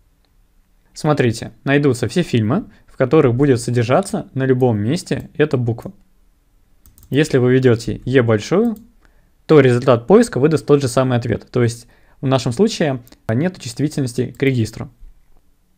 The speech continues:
Мы также можем с вами добавить в, в этот список и другие поля. Давайте добавим сюда еще рейтинг. Но нужно понимать, что рейтинг и поле name у нас, а, имеют разный тип.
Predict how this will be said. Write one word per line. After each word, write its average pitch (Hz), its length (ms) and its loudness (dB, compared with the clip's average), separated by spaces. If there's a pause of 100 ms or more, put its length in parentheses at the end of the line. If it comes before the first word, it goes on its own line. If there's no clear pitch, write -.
(100)
Мы 139 180 2
также 151 320 0
можем 175 260 0
с 180 80 -10
вами 165 240 0
добавить 127 560 0
в, 117 560 0 (100)
в 131 60 -6
этот 127 220 0
список - 380 -6
и 156 100 -2
другие 151 320 2
поля. 104 260 -4 (560)
Давайте 143 380 0
добавим 127 420 2
сюда 120 240 -2
еще 123 260 0
рейтинг. - 380 -4 (800)
Но 160 180 0
нужно 156 280 0
понимать, 131 280 0
что 113 320 -6
рейтинг 127 460 0
и 117 420 -4 (120)
поле 117 300 0
name 117 340 -2
у 196 120 -8
нас, 135 460 -4
а, 120 240 0
имеют 123 320 -2
разный 127 300 2
тип. - 240 -10